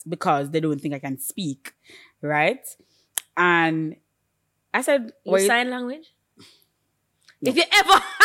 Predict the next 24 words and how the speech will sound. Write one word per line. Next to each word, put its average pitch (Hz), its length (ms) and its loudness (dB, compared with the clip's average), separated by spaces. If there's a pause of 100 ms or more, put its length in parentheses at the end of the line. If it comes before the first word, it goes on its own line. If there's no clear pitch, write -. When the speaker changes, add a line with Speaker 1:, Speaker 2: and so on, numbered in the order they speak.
Speaker 2:
<laughs> 349 340 -2
Speaker 1:
So, 226 400 6 (840)
the 247 80 4
Speaker 2:
This 247 80 -2
Speaker 1:
person 302 360 2
Speaker 2:
does 311 100 -4
Speaker 1:
said, 180 320 4
Speaker 2:
sucks. - 220 -6 (200)
Speaker 1:
um, 185 420 2 (120)
whenever 208 260 0
I 185 200 2
speak, 196 480 -8
it's, - 200 -8
like, 165 240 -2
so 180 180 -2
distracting 165 600 -4
because 165 200 -6
I'm 170 80 -4
always 156 260 -2
saying, 156 340 0 (1300)
and 202 80 0
I'm 220 100 0
saying, 190 420 0 (200)
"So," 339 720 4